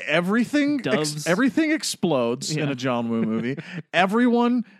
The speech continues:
Speaker 1: can wield two guns with perfect accuracy.
Speaker 2: Mm-hmm.
Speaker 1: Everything has a dove in it
Speaker 2: Yep.
Speaker 1: somewhere, even your butt.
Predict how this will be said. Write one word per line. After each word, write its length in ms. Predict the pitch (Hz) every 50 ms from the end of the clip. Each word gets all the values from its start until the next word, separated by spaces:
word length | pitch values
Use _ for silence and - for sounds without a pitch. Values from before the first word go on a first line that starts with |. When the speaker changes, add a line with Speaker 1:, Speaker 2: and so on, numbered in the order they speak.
| _ _ _
Speaker 1:
can 300 | - - 214 196 180 143
wield 420 | 131 151 170 170 165 165 156 139 - _
two 320 | - - 180 185 190 180
guns 560 | 147 127 156 151 143 147 156 170 180 160 170 165
with 300 | 147 143 131 - - -
perfect 420 | - 165 160 - - 170 - -
accuracy. 680 | 123 113 110 107 - 120 113 110 - - 117 101 - 113 -
Speaker 2:
Mm-hmm. 340 | 131 120 - 135 127 123 120 - _ _ _ _ _ -
Speaker 1:
Everything 960 | 160 190 208 196 214 226 226 190 - - 143 123 120 117 120 135 151 143 - _ _ _ _ _ _ _ _
has 240 | - 165 156 135
a 100 | 143 127
dove 400 | 117 113 104 147 147 147 143 120
in 140 | 117 104 98
it 160 | 98 92 - - _ _ - -
Speaker 2:
Yep. 240 | 131 123 123 147 185 - _ _ _
Speaker 1:
somewhere, 800 | - - 233 202 165 165 165 156 135 117 110 107 110 127 123 - _ _ _ _ _ _ _ _ _ _ _ _
even 340 | 190 196 208 196 175 190 175
your 200 | 165 147 127 120
butt. 300 | 117 117 104 87 82 -